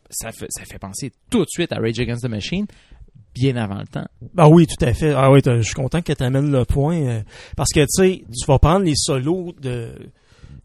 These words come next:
Speaker 2: de Dave Mustaine dans Megadeth, c'est, c'est bon, c'est, c'est vraiment très, très bon, là.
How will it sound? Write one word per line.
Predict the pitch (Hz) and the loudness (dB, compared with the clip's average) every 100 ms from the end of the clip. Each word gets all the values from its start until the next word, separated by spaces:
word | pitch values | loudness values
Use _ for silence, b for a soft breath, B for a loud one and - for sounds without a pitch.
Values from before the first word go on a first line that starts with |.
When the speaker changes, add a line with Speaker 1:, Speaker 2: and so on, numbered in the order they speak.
| - 113 | -20 -8
Speaker 2:
de | 131 123 | -6 -4
Dave | 139 139 | -4 -4
Mustaine | 135 123 - - 165 180 160 | -4 -8 -6 -6 -4 -4 -6
dans | 135 127 | -6 -8
Megadeth, | 131 127 117 139 214 - b b b b b | -8 -10 -6 -4 -6 -8 b b b b b
c'est, | - - 147 135 135 _ _ - | -10 -6 -4 -6 -8 _ _ -10
c'est | - - 139 | -8 -6 -2
bon, | 160 202 143 | -2 -4 -10
c'est, | - - | -12 -10
c'est | 127 - | -8 -8
vraiment | 123 127 143 | -10 -10 -8
très, | 147 - 143 | -8 -6 -6
très | - 123 120 | -6 -8 -6
bon, | 147 202 156 | -6 -6 -8
là. | 127 | -12